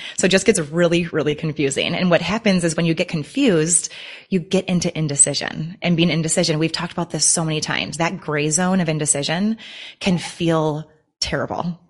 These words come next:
It's not good for you. It's not good for your business. It's not good for the people around you because you just feel like you're spiraling and you're not actually going forward. It's on this hamster wheel of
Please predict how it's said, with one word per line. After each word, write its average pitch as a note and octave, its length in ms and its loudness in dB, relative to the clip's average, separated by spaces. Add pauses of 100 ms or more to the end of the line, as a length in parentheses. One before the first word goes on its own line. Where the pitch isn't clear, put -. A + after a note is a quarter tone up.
(220)
It's F#3 160 0
not E3 160 4
good G3+ 120 2
for - 160 0
you. F#3+ 520 4
It's - 160 0
not E3 160 2
good F3+ 160 0
for - 80 -2
your G3 100 4
business. E3+ 480 2
It's - 140 -2
not F3 180 0
good F#3 140 0
for G3+ 80 2
the F#3 40 0
people F3+ 240 0
around E3+ 400 2
you D#3+ 140 0
because E3 320 -2
you E3+ 80 -2
just E3+ 320 0
feel F3 180 0
like E3+ 140 0
you're E3 80 -4
spiraling D#3 680 -2 (260)
and F#3 80 2
you're F3+ 80 4
not F3+ 160 2
actually E3+ 320 2
going D#3 320 0
forward. - 440 -2
It's E3 120 -4
on F3+ 120 4
this E3+ 120 0
hamster - 520 0
wheel C#3 320 0
of D#3 280 2